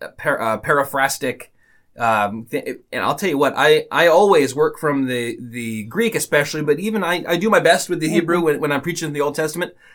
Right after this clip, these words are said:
Speaker 1: I have found it to be quite accurate and, and does a great job. What I think is a really neat idea about that would be when, um, preaching through a narrative book like Ruth or,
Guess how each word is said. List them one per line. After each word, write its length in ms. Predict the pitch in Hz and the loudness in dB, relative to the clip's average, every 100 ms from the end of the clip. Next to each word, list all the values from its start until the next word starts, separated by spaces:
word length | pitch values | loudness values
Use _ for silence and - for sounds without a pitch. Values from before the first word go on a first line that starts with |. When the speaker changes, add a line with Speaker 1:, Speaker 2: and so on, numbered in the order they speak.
| - - | -16 -2
Speaker 1:
I 140 | 208 | 2
have 160 | 277 - | 2 0
found 220 | 135 131 | -2 -2
it 100 | 131 | -4
to 80 | 139 | -6
be 140 | 135 | -6
quite 580 | - - - 147 190 - _ | -6 -18 -4 -2 -2 -6 _
accurate 560 | - 196 - 202 220 - _ - | -2 -2 0 0 0 0 _ -2
and, 420 | 160 147 139 131 | 0 0 -2 -6
and 200 | 147 143 | -6 -2
does 200 | 143 165 | 0 0
a 40 | 160 | -2
great 280 | 147 170 | -2 -2
job. 400 | 143 180 190 156 - _ _ - | -2 0 0 0 -6 _ _ -2
What 140 | 151 | 2
I 80 | 190 | 2
think 220 | 202 240 | 2 2
is 140 | 180 147 | 2 -2
a 220 | 139 139 | 0 -2
really 320 | 127 180 196 | 2 4 4
neat 400 | 156 151 165 202 | 2 -2 0 2
idea 460 | 165 135 196 226 143 | 2 0 2 2 2
about 280 | 135 123 117 | 0 -2 0
that 180 | 120 123 | -2 -2
would 160 | 127 | -4
be 380 | 143 147 135 131 - _ - | -2 2 2 0 -20 _ -8
when, 640 | 117 170 180 170 156 151 - | 0 4 4 4 2 0 -4
um, 320 | 135 127 - | 2 2 2
preaching 380 | - 185 175 160 | 0 -2 0 -2
through 260 | 156 190 190 | -2 2 2
a 40 | |
narrative 380 | 147 143 139 110 | 4 4 4 2
book 260 | 123 110 - | 0 0 0
like 180 | 123 120 | -2 -2
Ruth 480 | 120 135 123 123 - | 0 0 0 -6 -6
or, 420 | 120 110 107 107 | -2 0 0 -4